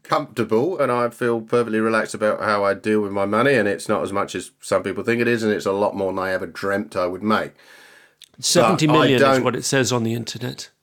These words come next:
Speaker 1: Are you kidding me? Is that what it says?
Speaker 2: Yeah.
Speaker 1: Well, if I'm worth a seventh of that, I'd be surprised. It's outrageous. But that's the same with everybody. When you read, honestly, I'm telling you the truth, mate.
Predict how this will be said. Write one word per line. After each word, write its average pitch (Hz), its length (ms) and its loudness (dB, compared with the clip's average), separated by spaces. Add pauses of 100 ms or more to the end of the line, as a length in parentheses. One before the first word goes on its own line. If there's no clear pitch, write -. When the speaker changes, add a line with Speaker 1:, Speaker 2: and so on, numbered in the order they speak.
Speaker 1:
Are 131 60 4
you 160 240 4
kidding 156 320 0
me? 65 200 -10
Is - 140 -10
that 131 160 4
what 135 100 2
it 123 120 0
says? 87 400 -2 (180)
Speaker 2:
Yeah. 139 280 -8 (500)
Speaker 1:
Well, 98 280 4
if 98 80 4
I'm 104 160 4
worth 107 240 4
a - 20 -4
seventh 85 380 0
of 82 80 -8
that, 80 160 -8
I'd 82 180 -8
be 85 140 -8
surprised. - 460 -8
It's 110 140 0
outrageous. 101 380 0
But 143 140 2
that's 160 180 2
the 156 80 0
same 127 220 2
with 107 100 2
everybody. 98 400 -2
When 143 160 4
you 160 80 6
read, 156 240 2
honestly, 143 500 2
I'm 113 140 2
telling 135 300 2
you 110 80 2
the 104 100 -4
truth, 87 340 -8
mate. 78 280 -16